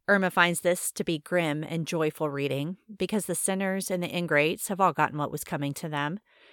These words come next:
except for the hippie men, the hippie rapers, which she could handle. The blonde hippie man she had spotted earlier returns down the street, and he is extremely drunk. He begins to greet her, but Irma merely picks up the pistol beside her,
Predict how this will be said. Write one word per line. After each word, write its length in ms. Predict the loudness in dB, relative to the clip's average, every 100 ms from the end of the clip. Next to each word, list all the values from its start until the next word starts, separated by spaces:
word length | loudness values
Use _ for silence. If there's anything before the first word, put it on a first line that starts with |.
| _ -10
except 440 | -8 2 4 4
for 100 | 2
the 80 | -4
hippie 320 | -4 -4 -2
men, 380 | 0 0 -2 -4
the 80 | -8
hippie 280 | -8 -6 -4
rapers, 680 | -2 -2 -2 -4 -6 -8 -6
which 140 | -4
she 160 | -4 -4
could 120 | -2
handle. 440 | -2 -2 -4 -8 _ _ _ _ _ _
The 80 | -4
blonde 440 | 4 8 8 8 4
hippie 240 | -2 0
man 380 | 0 2 2 -2
she 160 | -2
had 100 | -4
spotted 400 | -2 2 2 2 -2
earlier 520 | -2 0 0 0 -2 _ -20 _
returns 540 | -6 0 2 2 0 0
down 180 | 0
the 80 | 0
street, 480 | -4 -4 -4 -4 -6 -8
and 160 | -8
he 180 | -4 -2
is 140 | -2 -4
extremely 720 | -6 -10 -6 -4 -4 -2 -4
drunk. 560 | -4 -4 -4 -6 -16 -20 _ -20 _ _ _
He 160 | -2
begins 340 | 2 4 4 4
to 120 | 0
greet 300 | 2 0 0
her, 320 | 0 2 2 -2 _ -4
but 140 | 0
Irma 280 | 2 2 2
merely 340 | 0 0 0
picks 300 | -2 -4 -2
up 100 | -2
the 80 | 0
pistol 340 | -2 -2 0 -2
beside 360 | -2 0 0
her, 180 | 0 -4